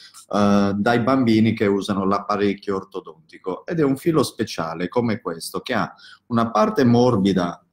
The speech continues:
sottile come un filo, e una parte grossa, eh, che è una spugnetta, praticamente. Ci sono alcune zone, eh,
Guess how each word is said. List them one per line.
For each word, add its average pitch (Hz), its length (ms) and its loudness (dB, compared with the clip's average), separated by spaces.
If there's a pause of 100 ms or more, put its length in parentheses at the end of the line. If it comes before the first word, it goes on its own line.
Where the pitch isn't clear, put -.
sottile 107 560 -2
come 98 200 -2
un 95 120 -4
filo, 85 400 -6
e 190 80 -4
una 180 260 0
parte 127 320 -2
grossa, 117 640 0 (580)
eh, 208 320 -2
che 160 240 2
è - 220 -8 (220)
una 151 220 0
spugnetta, 82 720 -4 (200)
praticamente. 82 840 -10 (280)
Ci - 140 -6
sono 170 240 2
alcune 143 400 2
zone, 104 640 0
eh, 95 560 -2